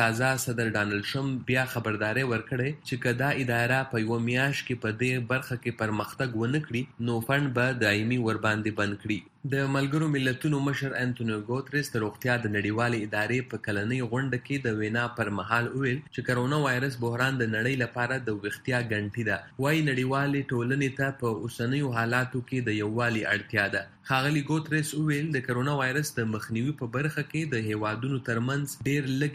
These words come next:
یووالی لیدل کیږي. د ملګرو ملتونو مشر وویل چې ډېر هیوادونو د ډبلیو ایچ او د سپارښتنې له پامه غورځولې دي چې له کبله یې دې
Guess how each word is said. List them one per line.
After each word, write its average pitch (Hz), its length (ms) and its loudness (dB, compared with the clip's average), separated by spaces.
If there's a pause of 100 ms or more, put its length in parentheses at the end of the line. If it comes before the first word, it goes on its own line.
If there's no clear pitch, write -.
(120)
یووالی 113 480 2
لیدل 110 340 0 (120)
کیږي. 117 280 -2 (300)
د 139 160 2
ملګرو 151 380 2
ملتونو 135 500 2
مشر 143 320 0
وویل 143 300 0
چې 117 200 -2
ډېر 139 140 2 (100)
هیوادونو 113 640 0
د 110 140 2
ډبلیو 101 340 -2
ایچ - 220 -6
او 135 80 0 (100)
د 107 140 -6
سپارښتنې 120 680 0
له 110 60 2 (100)
پامه 127 300 0
غورځولې 117 560 -2
دي 165 80 -2 (140)
چې - 80 -6 (100)
له 123 140 -2
کبله 139 340 2
یې 139 160 2
دې 139 100 2